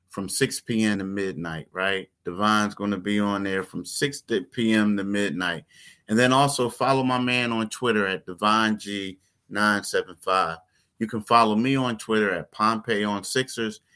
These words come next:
and you can read my articles in inquirer dot com. So.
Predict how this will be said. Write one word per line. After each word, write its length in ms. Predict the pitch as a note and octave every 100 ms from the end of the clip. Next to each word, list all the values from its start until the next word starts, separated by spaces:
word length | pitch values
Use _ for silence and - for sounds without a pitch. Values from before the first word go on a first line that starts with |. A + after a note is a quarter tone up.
| _ _ _
and 400 | B2 C3 B2+ A#2
you 80 | A2
can 200 | A2+ G#2
read 200 | G#2 G2
my 160 | G2+
articles 680 | G2 - G2+ G2 - F2+ F2 - _ _ _
in 260 | G2 G2 F#2+ G2+
inquirer 640 | G#2 G2+ G2 G2 F#2+ F#2
dot 320 | E2+ F2 E2+
com. 320 | - E2 C2+ - _ _ _ _ _ _ _ _ _ _ _
So. 500 | - - F2 F#2+ -